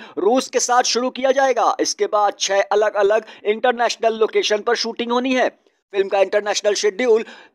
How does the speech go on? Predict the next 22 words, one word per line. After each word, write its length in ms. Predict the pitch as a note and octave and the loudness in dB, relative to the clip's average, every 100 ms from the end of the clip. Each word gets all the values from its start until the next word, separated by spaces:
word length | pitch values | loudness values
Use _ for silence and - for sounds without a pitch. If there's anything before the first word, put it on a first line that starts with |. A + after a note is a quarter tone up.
| - | -4
पैंतालीस 520 | G#3 G#3+ G3+ A3+ - | -2 0 2 2 2
दिनों 200 | G3 G#3+ | 0 0
का 100 | A3+ | 0
रखा 300 | A3+ - A#3 | 0 0 -4
गया 160 | B3+ B3+ | 0 2
है। 240 | G3+ - | 0 -2
सबसे 340 | - E3 - F#3 | -4 -4 -4 -4
पहले 380 | F3+ G3 G3+ | 0 2 2
पूरी 240 | G#3 G3 G3+ | 2 0 0
टीम 320 | - G#3+ G#3+ | 0 -2 0
रूस 300 | E3+ G3+ - | 2 2 0
पहुंचेगी, 540 | A3+ G#3+ B3+ B3+ F#3+ - - - | -2 0 0 -2 -4 -6 -18 -6
जहां 200 | F3 G3 | -4 -2
कुछ 180 | A#3 - | -4 -8
हाई 320 | - F#3 A#3+ - | -6 -4 -4 -2
ऑक्टेन 440 | F#3+ F#3 - A3+ G#3 - F#3 | -4 -4 -2 -2 -2 -6 -4
एक्शन 380 | E3+ - A#3 | -4 0 0
सीक्वेंस 540 | G#3+ G3 F3+ G#3+ A#3 - | 0 -2 0 0 -2 -4
की 220 | A3 A#3+ | -6 -4
शूटिंग 400 | - - G3+ G#3+ | -4 -4 -2 -4
की 120 | A#3+ | -4
जाएगी। 420 | A#3 B3+ G#3+ D#3+ | 0 0 0 -6